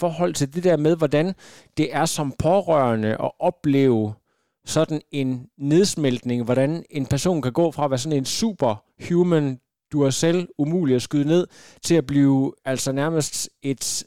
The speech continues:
treårigt barn, der, der, der, der nærmest ikke kan, der nærmest ikke kan noget selv, i hvert fald en, en periode. Hvordan er det som pårørende at opleve det, og hvad kan du gøre for ligesom at få det her supermenneske tilbage igen? Har, har, det må du også have noget erfaring med.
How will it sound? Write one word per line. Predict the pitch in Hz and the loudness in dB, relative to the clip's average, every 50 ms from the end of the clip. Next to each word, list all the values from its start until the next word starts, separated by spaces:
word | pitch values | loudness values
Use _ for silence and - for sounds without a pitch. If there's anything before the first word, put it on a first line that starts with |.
| _ - | _ -10
treårigt | - - 160 180 180 165 151 147 139 135 - | -4 0 2 2 4 4 4 4 4 2 2
barn, | - 170 170 147 117 107 110 113 - - _ | 2 2 2 2 0 0 -2 -6 -10 -8 _
der, | 127 127 127 | -2 -2 -2
der, | - - 131 - - - _ - - - - | -2 -4 -4 -4 -6 -8 _ -16 -16 -12 -14
der, | 143 - - - | -14 -14 -8 -6
der | - 139 | -6 -4
nærmest | 151 165 175 185 175 160 - | -2 -2 0 0 -2 -2 -2
ikke | 185 180 - | -2 -2 0
kan, | 151 165 180 196 - 190 - - - - | 0 0 0 -2 -4 -10 -16 -20 -8 -6
der | 151 151 | -6 -2
nærmest | 170 180 214 220 185 - | -2 -2 0 -2 -2 -4
ikke | 202 - - | -4 -6 -4
kan | - 185 202 | -4 -2 -2
noget | 196 190 180 175 165 | 0 0 0 0 0
selv, | - 185 185 185 - - - - - - - - - _ _ _ _ - | 0 0 0 0 -4 -8 -18 -20 -20 -20 -20 -20 -20 _ _ _ _ -2
i | 160 160 | 2 2
hvert | 180 170 165 - | 4 4 2 2
fald | 170 170 165 | 2 0 0
en, | 151 135 135 | 0 0 -2
en | - 143 135 131 | -2 -4 -4 -2
periode. | - 135 135 135 143 151 165 175 185 - - - 151 139 139 139 139 | -2 0 2 2 4 4 4 4 4 2 0 -4 -10 -16 -16 -6 -2
Hvordan | 151 147 165 175 202 208 | -2 0 0 0 0 0
er | 185 185 180 | 0 0 0
det | 185 196 | -2 -2
som | - 202 190 175 - | -2 -2 -4 -2 0
pårørende | 180 180 180 185 170 143 127 117 113 | 0 0 2 0 0 0 0 0 0
at | 113 110 - - 117 131 170 | -2 -2 -4 -4 -2 0 0
opleve | - - 180 151 139 127 120 | 0 0 0 2 2 2 4
det, | 127 139 139 | 2 0 -2
og | 131 123 113 127 | -2 -6 -4 -2
hvad | 147 170 - | -2 -2 -2
kan | - 151 - _ | -2 -6 -6 _
du | 202 202 - - | -6 -8 -2 0
gøre | 151 147 156 170 175 - - - - - - _ - | 2 4 4 4 2 0 -6 -14 -20 -20 -20 _ -6
for | 139 | -2
ligesom | 135 147 165 151 165 139 131 | 0 0 0 0 0 0 -2
at | 120 | -4
få | - - 135 131 127 _ _ - | -2 -4 -6 -6 -6 _ _ -6
det | 160 156 | -4 -2
her | 151 156 143 | 0 0 -2
supermenneske | - - - 226 185 143 135 123 131 139 151 - - 135 123 | -2 -2 -4 -4 -2 -2 -2 0 0 -2 -2 -4 -6 -6 -6
tilbage | - - 135 - 147 165 208 220 | -6 -8 -2 0 2 2 2 2
igen? | 190 131 127 131 139 151 160 - _ _ _ _ | 0 0 -2 -2 -2 -4 -8 -14 _ _ _ _
Har, | - 170 165 | -2 -2 -2
har, | 143 143 143 - | -2 -4 -8 -8
det | 147 151 175 | -4 -2 -2
må | 196 175 | 0 2
du | 156 | 0
også | 175 - - | 0 0 -2
have | 185 175 | -2 -2
noget | 151 139 | -2 -2
erfaring | - 170 156 131 | -2 -2 -2 -2
med. | 135 147 | -4 -6